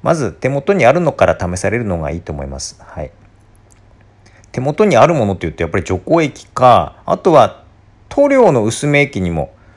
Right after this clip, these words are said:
溶剤入ってますから、まあ、そういったものを使って落とすと、やってみるっていうことですね。だから、ただ素材、素材っていうか床の、床ですよね。床がどんな床かちょっとわからないので、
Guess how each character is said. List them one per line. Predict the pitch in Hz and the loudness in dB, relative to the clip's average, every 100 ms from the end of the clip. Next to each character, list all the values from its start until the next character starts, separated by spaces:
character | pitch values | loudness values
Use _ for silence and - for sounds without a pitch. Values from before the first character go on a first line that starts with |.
| _ _ - | _ _ -8
溶 | 123 120 | -2 0
剤 | 110 | 0
入 | 107 117 | 0 0
っ | |
て | 117 | -2
ま | 80 | -6
す | - | -6
か | - | -6
ら、 | 73 | -4
ま | - | -4
あ、 | 127 | -4
そ | - | -2
う | 127 | -4
い | |
っ | |
た | 120 - | -2 -2
も | 117 | 0
の | 120 | 0
を | 113 | -4
使 | - - | -6 -10
っ | |
て | 73 - | -10 -8
落 | 82 - | -8 -8
と | 82 | -14
す | - | -14
と、 | - - _ _ _ _ _ | -16 -16 _ _ _ _ _
や | 92 | -10
っ | 90 | -8
て | 90 | -6
み | 87 | -8
る | |
っ | - | -10
て | - | -16
い | |
う | |
こ | 65 | -14
と | 69 | -12
で | 71 | -12
す | - | -4
ね。 | 101 117 - _ - _ | -2 -2 -6 _ -20 _
だ | 143 | -8
か | 131 | -6
ら、 | |
た | - 180 | -2 0
だ | 120 | 0
素 | - - 226 | -4 -4 0
材、 | 247 285 277 - | 6 6 4 0
素 | - | 0
材 | 202 262 | 4 2
っ | |
て | 127 | 2
い | |
う | |
か | 185 | -2
床 | 135 160 277 | -2 2 2
の、 | 269 269 - - _ _ _ _ - | 4 4 2 -4 _ _ _ _ -6
床 | 180 208 240 | -4 2 2
で | 233 | 2
す | - | 0
よ | 87 | -2
ね。 | 85 | -2
床 | 139 165 - 269 | -2 -2 0 0
が | 269 | 0
ど | 254 180 151 226 | -2 -4 -2 0
ん | |
な | 262 | 2
床 | 247 240 | 0 0
か | 233 | 0
ち | 214 | -2
ょ | |
っ | 139 | -2
と | 110 101 - - - | -2 -2 -6 -10 -4
わ | 131 | -2
か | 170 | 2
ら | 175 | 2
な | 147 | 2
い | 98 | 0
の | 85 | 0
で、 | 101 98 76 | 0 0 -2